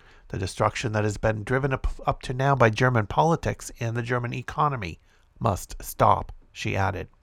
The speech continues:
On Sunday, she tweeted that a bus carrying activists to the village had been held up and searched by police for three hours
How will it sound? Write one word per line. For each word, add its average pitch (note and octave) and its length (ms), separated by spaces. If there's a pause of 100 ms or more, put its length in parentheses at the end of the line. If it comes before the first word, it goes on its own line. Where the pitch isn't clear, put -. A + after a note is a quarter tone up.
(720)
On G2 80
Sunday, G#2 280
she G2+ 180
tweeted B2 440
that A2 100
a A2 60
bus A2+ 220
carrying A2+ 360
activists A2 420
to - 100
the G#2 80
village B2 320
had A2 140
been G#2 160
held A#2+ 300
up B2 220 (240)
and G#2 180
searched - 480
by G#2 140
police B2 400
for A#2 160
three D3 360
hours B2 520